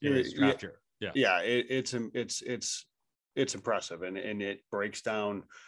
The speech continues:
Speaker 2: everything that there is about Simon Tybulle's game. So, um, that's well worth it. And he just, after, you know, you, you look at that and then you see the type of player that he is,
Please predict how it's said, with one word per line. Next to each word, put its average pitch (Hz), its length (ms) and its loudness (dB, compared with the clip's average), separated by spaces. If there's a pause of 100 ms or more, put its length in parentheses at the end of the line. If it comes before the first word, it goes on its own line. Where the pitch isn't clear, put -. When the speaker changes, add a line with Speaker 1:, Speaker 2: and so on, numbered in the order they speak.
(440)
Speaker 2:
everything 120 720 4
that 110 160 -2
there 107 140 0
is 104 180 -2
about 98 400 0 (260)
Simon 101 340 -2
Tybulle's 98 380 -2
game. 92 400 -2
So, 90 380 0 (360)
um, 87 400 -4
that's 101 240 2
well 92 220 0
worth 104 260 -2
it. 104 140 -2
And 107 300 -2
he - 320 -6 (260)
just, 151 240 0 (140)
after, 110 400 2
you 123 180 0
know, 101 140 0
you, 113 260 -10
you 117 180 -4
look 117 280 2
at 110 100 -2
that 117 300 2
and 110 120 -2
then 107 140 0
you 104 80 -2
see 127 220 0
the 110 100 -2
type 101 260 -4
of 101 140 -10
player 110 220 0
that 101 140 -4
he 95 120 -2
is, 117 340 4